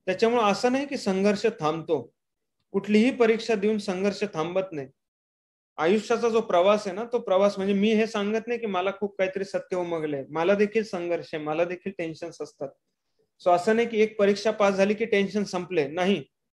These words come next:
परीक्षेचं tension येत असेल तर मी माझ्या अनुभवाने सांगतो की परीक्षेच्या सारखेच tension पुढे career मध्ये पण आहेत. So असं नाहीये की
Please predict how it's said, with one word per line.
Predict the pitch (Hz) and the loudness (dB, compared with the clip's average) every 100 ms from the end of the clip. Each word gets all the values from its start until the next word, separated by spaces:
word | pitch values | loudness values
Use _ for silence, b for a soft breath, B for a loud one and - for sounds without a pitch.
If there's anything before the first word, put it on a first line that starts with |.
| _ _ _ _ | _ _ _ _
परीक्षेचं | 185 208 208 240 233 | 6 6 6 6 6
tension | 233 214 208 233 220 | 6 2 2 -2 -2
येत | 220 | -2
असेल | 208 226 220 | -2 -2 0
तर | 202 | 0
मी | 208 | 0
माझ्या | 196 180 208 | 2 2 2
अनुभवाने | 202 196 202 202 202 | 2 2 0 0 -2
सांगतो | 185 185 220 | -4 -6 -6
की | 220 | -6
परीक्षेच्या | 214 185 190 208 202 202 | 0 0 0 -2 -2 -2
सारखेच | 196 180 233 226 - | -2 0 0 0 -2
tension | 196 196 220 202 - | -4 -2 -4 -6 -2
पुढे | 196 | -2
career | 202 190 208 208 | 0 2 4 4
मध्ये | 202 208 | 0 -2
पण | 208 202 | -2 -4
आहेत. | 170 185 - _ _ _ _ _ _ - | -2 -4 -8 _ _ _ _ _ _ 0
So | 180 | 2
असं | 165 214 | 4 2
नाहीये | 220 247 262 | 2 2 0
की | 254 247 | -2 -4